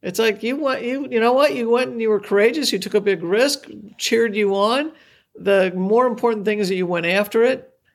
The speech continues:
You didn't get it and you kept going. So let's,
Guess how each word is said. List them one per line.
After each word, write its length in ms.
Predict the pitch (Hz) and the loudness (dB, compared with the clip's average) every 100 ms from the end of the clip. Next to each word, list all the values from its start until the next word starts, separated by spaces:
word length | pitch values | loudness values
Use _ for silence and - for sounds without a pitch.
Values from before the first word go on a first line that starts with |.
| _ | _
You 140 | 190 | 0
didn't 220 | 202 202 | 0 0
get 200 | 185 196 | 2 2
it 120 | 214 240 | 4 0
and 80 | |
you 100 | 190 | -4
kept 300 | - 190 - 175 | -4 -4 -4 -4
going. 420 | 175 165 135 - _ | -4 -4 -8 -14 _
So 200 | 151 170 | -6 -4
let's, 280 | 170 175 185 | -2 -2 -2